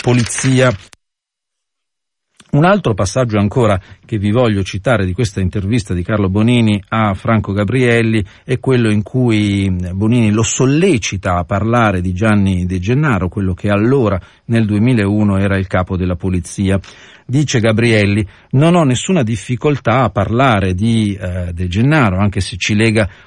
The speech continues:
un antico rapporto personale, e tuttavia con una premessa che non è necessariamente una clausola di stile. È sempre complicato e soprattutto rischia di suonare supponente dire quello che qualcun altro avrebbe dovuto fare allora,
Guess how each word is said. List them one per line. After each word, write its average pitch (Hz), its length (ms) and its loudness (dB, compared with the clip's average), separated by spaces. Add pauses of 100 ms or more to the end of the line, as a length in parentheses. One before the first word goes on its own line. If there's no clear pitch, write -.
un 113 220 2
antico 117 420 0
rapporto 101 500 0
personale, 90 720 -2
e 190 140 2
tuttavia 107 720 -2
con 98 180 -4
una 110 240 2
premessa 135 580 0
che 113 120 -4
non 110 140 0
è 123 60 2
necessariamente 110 800 0
una 101 140 0
clausola 98 500 -2
di 95 120 -4
stile. 92 460 -2 (320)
È 104 100 -6
sempre 123 480 0
complicato 117 680 -2
e - 20 -4
soprattutto 95 560 -6
rischia 113 280 -2
di 95 80 0
suonare 107 480 0
supponente 147 760 0 (280)
dire 165 340 0
quello 127 480 2
che 117 240 -10
qualcun 147 400 0
altro 101 400 0
avrebbe 110 380 -2
dovuto 107 380 -2
fare 110 560 0
allora, 98 600 0